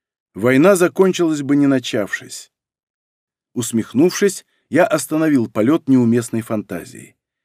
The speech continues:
и снова вернул внимание Амине. Мои вопросы всё более начинали напоминать допрос, но Ламия не замечала этого.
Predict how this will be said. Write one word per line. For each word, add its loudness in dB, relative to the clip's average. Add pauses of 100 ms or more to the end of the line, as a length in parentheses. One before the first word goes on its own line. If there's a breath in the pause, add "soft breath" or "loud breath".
(120)
и -6
снова 0
вернул 2
внимание 0
Амине. -8 (960)
Мои 2
вопросы 2
всё 0
более 6
начинали 2
напоминать 2
допрос, -2 (240 soft breath)
но 4
Ламия 4
не 2
замечала 0
этого. -16